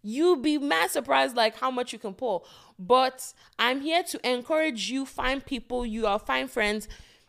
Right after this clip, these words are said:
The same way that you short kings are, like, out here working on your personality, you're developing cooking skills, you're fun conversationalists,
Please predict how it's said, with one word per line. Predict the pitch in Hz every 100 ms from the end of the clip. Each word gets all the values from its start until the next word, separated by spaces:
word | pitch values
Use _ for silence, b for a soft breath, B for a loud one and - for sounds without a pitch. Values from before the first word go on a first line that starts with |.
| b - _ _ _
The | 196 262
same | 285 339 339 285
way | 240 240
that | 208 208 - - _
you | 180 202 240 262 269
short | - 247 254
kings | - 220 233 247 - -
are, | 202 202
like, | 180 -
out | 220 226
here | 226
working | 220 226
on | 190
your | 180
personality, | - 254 233 226 214 214 220 226 b b
you're | 185 185
developing | 190 226 233 247 226
cooking | - - 233
skills, | 208 - 208 208 208 208 b b
you're | 190 196 214
fun | - 233 240
conversationalists, | 233 208 196 202 254 226 - 220 214 214 - -